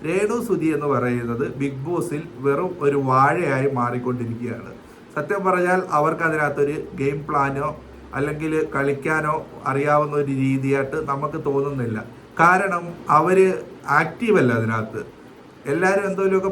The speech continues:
പറയുന്ന സമയത്ത് അവിടെ പോയി കേട്ടുകൊണ്ടിരിക്കുക, അതിൻ്റെ പുറകെ പോയി നിൽക്കുക, അവിടെയൊക്കെ ചുറ്റി നടക്കുക എന്നല്ലാതെ ഒരു ഗെയിമോ അവരുടെ ഭാഗത്ത് നിന്ന് നമ്മൾ ഈ സോഷ്യൽ മീഡിയ കണ്ട തരത്തിലൊരു,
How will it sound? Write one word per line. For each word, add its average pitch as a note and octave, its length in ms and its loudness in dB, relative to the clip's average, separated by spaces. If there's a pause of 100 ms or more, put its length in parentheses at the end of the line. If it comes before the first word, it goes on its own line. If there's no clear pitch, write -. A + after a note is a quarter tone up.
പറയുന്ന F3 440 2 (140)
സമയത്ത് E3 480 -2 (160)
അവിടെ D3+ 180 0 (120)
പോയി D#3+ 260 -2
കേട്ടുകൊണ്ടിരിക്കുക, D3 800 -2 (240)
അതിൻ്റെ C#3+ 260 -2
പുറകെ C#3+ 320 2
പോയി D3 220 -2
നിൽക്കുക, C#3+ 300 -4 (220)
അവിടെയൊക്കെ C#3 380 0
ചുറ്റി C3+ 280 -6
നടക്കുക C#3 340 -2
എന്നല്ലാതെ C3 520 0 (480)
ഒരു D#3 100 2 (120)
ഗെയിമോ D#3 380 0 (180)
അവരുടെ D#3 300 2
ഭാഗത്ത് D3+ 420 2
നിന്ന് D3+ 200 -4 (100)
നമ്മൾ C#3+ 200 -2 (120)
ഈ - 20 -4 (120)
സോഷ്യൽ C#3 340 0 (100)
മീഡിയ F3+ 200 -2 (100)
കണ്ട D3+ 140 -2 (120)
തരത്തിലൊരു, C#3 540 0